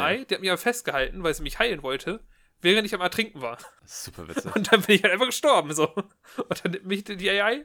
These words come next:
Speaker 1: und geht erstmal weiter ins, ins Meer rein, dann wartet da so ein bisschen. Ich denke so, Alter, meine Luft geht einfach weiter runter, ich sterbe und sterbe. Und dann, dann zieht die mich aber gerade noch so hoch und wiederbelebt mich. Und ich denke mir so,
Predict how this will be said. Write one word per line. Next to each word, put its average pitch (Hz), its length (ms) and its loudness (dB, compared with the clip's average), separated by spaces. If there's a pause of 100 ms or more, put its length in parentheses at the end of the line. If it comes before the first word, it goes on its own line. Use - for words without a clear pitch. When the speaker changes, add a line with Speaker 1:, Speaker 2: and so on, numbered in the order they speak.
(140)
Speaker 1:
und 160 80 -14
geht 196 120 0
erstmal 180 280 0
weiter 185 240 4
ins, 160 180 -6
ins - 400 -8
Meer 175 320 2
rein, 247 160 -4
dann 170 220 -6 (160)
wartet 160 280 2
da 226 120 2
so 220 80 -6
ein - 20 -8
bisschen. 262 320 -8 (220)
Ich 170 80 -8
denke 156 120 -2
so, 139 140 -2 (240)
Alter, - 320 -8
meine 160 160 6
Luft 202 220 4
geht 160 100 -2
einfach 147 240 0
weiter 151 160 4
runter, 160 200 4
ich 135 120 -2
sterbe 151 360 4
und 139 120 -6
sterbe. 165 420 2 (480)
Und - 180 -10
dann, 190 100 -6
dann 190 200 0 (180)
zieht - 220 -4
die 254 60 -6
mich 214 180 -2
aber 190 160 6
gerade 196 220 2
noch 185 100 2
so 160 140 0
hoch 254 200 -2
und 185 140 -8
wiederbelebt 139 400 -2
mich. 127 100 -16
Und 165 80 -4
ich 165 60 -2
denke 170 40 -6
mir 160 60 -4
so, 143 120 -4